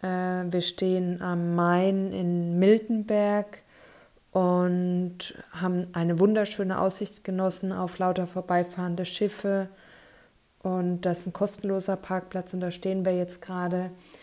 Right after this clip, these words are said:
Und ich hab Lust, über die Tage, äh, die ich jetzt unterwegs war, eine kurze Reflexionsfolge aufzunehmen. Wie immer, äh, direkt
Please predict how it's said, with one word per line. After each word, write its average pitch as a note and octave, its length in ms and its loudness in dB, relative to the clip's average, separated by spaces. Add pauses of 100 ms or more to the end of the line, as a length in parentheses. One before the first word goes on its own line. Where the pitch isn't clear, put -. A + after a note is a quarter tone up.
(340)
Und A3 180 2
ich G#3 160 -2
hab F#3+ 160 0
Lust, F#3+ 400 0
über F#3 180 2
die F3+ 480 0
Tage, F3+ 960 2 (280)
äh, F3+ 200 -2
die F3+ 120 -2
ich F3 100 -2
jetzt F#3 180 -4
unterwegs F#3 680 -2
war, F3+ 200 0
eine F3 300 0 (100)
kurze G3 580 0
Reflexionsfolge F#3+ 1080 0
aufzunehmen. F3+ 1040 0 (520)
Wie F3 160 2
immer, F3 800 2
äh, F3 400 -2
direkt F3 760 -4